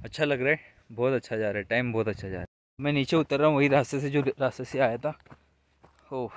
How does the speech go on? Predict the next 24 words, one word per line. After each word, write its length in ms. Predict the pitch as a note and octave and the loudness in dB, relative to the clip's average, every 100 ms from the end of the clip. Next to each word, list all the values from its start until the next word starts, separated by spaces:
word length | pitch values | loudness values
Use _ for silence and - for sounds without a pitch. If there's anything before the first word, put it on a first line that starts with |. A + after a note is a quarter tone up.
| - - _ _ | -16 -18 _ _
फ़ोर 140 | B2+ C#3+ | -6 -4
इंटू 160 | C3+ | -4
फ़ोर, 240 | B2+ B2+ A#2 - - _ _ _ A#2+ | -4 -2 -2 -6 -20 _ _ _ -6
वो 60 | A#2+ | -6
रास्ते 200 | A2 - | -4 -10
से 120 | A#2+ | -8
मैं 140 | A#2 | -6
भी 100 | A#2 | -4
जा 140 | G#2+ G2 | -6 -6
रहा 120 | G#2 | -8
हूँ 80 | G#2 | -10
नीचे। 180 | - G2+ _ _ _ _ | -12 -16 _ _ _ _
नीचे 180 | A#2 C3 | -10 -2
जाते 220 | A#2+ A#2 | -2 -2
हैं, 120 | C#3 | 0
गाड़ी 160 | A#2+ A#2+ | 4 4
उठाते 340 | B2+ A#2 A2 | 2 2 0
हैं, 60 | D3 | 0
दूसरे 240 | A#2+ - | -2 -4
point 260 | B2 B2+ B2 | -6 -4 -6
पे 180 | D3+ D#3+ - - - - _ | -4 -6 -8 -20 -20 -20 _
फ़ौरन 460 | - - D#3 D#3+ D#3+ | -6 0 4 4 4
निकलते 460 | C#3 - B2+ A#2+ | 2 2 2 0
हैं 400 | C#3+ C3+ D#3 C#3+ | -4 -2 0 -2